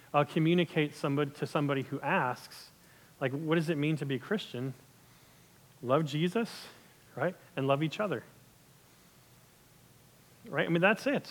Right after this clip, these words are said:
I mean, this is, this is Jesus' last conversation with them. Last conversation. Three times. He could have shared three different truths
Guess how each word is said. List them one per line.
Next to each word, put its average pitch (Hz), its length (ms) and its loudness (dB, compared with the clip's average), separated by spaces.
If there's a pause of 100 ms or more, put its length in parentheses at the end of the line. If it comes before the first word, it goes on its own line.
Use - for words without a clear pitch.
I - 140 -12
mean, 151 220 0
this 175 200 0
is, 190 180 2
this 156 260 0
is 185 100 2
Jesus' 165 380 0
last 147 640 4 (380)
conversation 160 1000 2
with 113 220 -6
them. 98 240 -8 (880)
Last 170 320 6
conversation. 151 840 0
Three 254 380 2
times. 214 540 2
He 220 100 2
could 220 140 4
have 196 100 4
shared 165 380 4 (300)
three 175 360 4
different 247 360 4
truths - 680 0